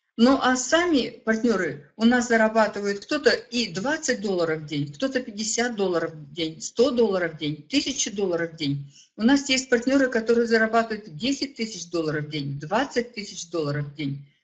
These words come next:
тридцать тысяч долларов в день и более. Это зависит, ещё раз повторяю, от ваших собственных усилий и от времени пребывания в этой компании.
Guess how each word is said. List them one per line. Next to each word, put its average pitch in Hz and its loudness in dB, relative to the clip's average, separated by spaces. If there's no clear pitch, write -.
тридцать 277 2
тысяч 220 -4
долларов 165 0
в 156 -14
день 247 -2
и 214 -14
более. 139 -4
Это 294 4
зависит, 220 -2
ещё 226 4
раз 247 4
повторяю, 175 -2
от 185 0
ваших 247 -2
собственных 220 -4
усилий 220 2
и 175 -4
от 185 2
времени 226 2
пребывания 180 -2
в 156 -6
этой 165 -4
компании. 135 -4